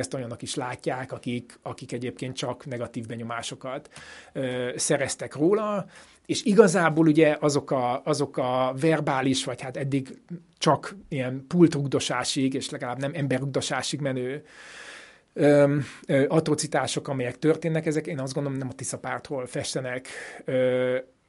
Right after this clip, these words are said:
rossz képet. Egy,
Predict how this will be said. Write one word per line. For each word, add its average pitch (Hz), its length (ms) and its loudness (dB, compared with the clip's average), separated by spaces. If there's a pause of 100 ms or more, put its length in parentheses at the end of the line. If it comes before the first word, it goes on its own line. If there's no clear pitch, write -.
(180)
rossz - 640 0 (260)
képet. 175 720 -2 (680)
Egy, 208 360 6